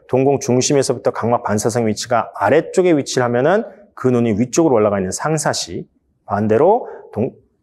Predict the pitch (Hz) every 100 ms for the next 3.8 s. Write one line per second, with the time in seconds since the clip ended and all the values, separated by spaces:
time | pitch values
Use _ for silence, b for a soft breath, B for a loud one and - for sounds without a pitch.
0 | - 117 135 127 135 143 175 156 127 117
1 | - 170 110 117 - 110 107 117 104 90
2 | 156 - 196 185 190 180 175 147 131 117
3 | 101 104 101 104 104 143 214 240